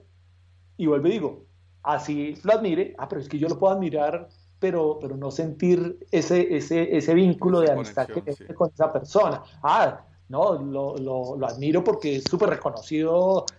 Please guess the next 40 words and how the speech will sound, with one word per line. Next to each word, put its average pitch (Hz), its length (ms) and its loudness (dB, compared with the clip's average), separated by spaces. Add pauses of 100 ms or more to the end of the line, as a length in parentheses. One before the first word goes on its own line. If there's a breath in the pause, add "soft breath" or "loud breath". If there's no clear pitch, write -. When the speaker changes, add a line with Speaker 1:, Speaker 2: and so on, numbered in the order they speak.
(200 loud breath)
Speaker 1:
eh, 135 220 -4
en 139 100 -6
su 143 100 -6
trabajo, 143 680 0 (260 loud breath)
o 135 180 0
en 143 80 -2
el 139 100 -2
deporte, 147 600 0
o, 139 420 -2 (180 loud breath)
o 156 100 2
en 156 100 -2
las - 120 -10
redes, 196 460 -4
o 151 60 -6
lo 143 100 -6
que - 140 -16
sea. 208 200 2
Entonces, 151 320 0
esa 165 180 2
admiración. 175 560 -2 (640 soft breath)
Eh, 160 500 2
eh, 151 460 0
y 220 120 4
el 220 140 6
amor, 214 320 2
entonces, 160 540 -6
eh, 147 320 -4 (360)
el 156 140 -2
amor 143 280 0
es 170 300 -2 (460)
mi 180 200 4
deseo 180 600 4
de 170 80 0
estar 196 380 -2
con 214 140 -4
la 180 80 4
otra 165 220 2
persona. 147 400 -6
Tú 151 80 0
dices, 180 360 2